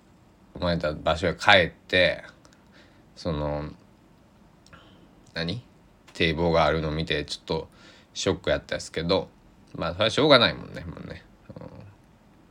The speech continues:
うん。命の方が大事ですからね。うん。だから、えー、まあ、あの、うん、って感じでね。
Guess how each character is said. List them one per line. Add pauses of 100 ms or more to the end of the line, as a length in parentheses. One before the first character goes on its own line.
(720)
う
ん。
命
の
方
が
大
事
で
す
か
ら
ね。 (120)
う
ん。 (680)
だ
か
ら、 (720)
え (840)
ー、
ま (280)
あ、
あ
の、 (880)
う
ん、
っ (300)
て
感
じ
で
ね。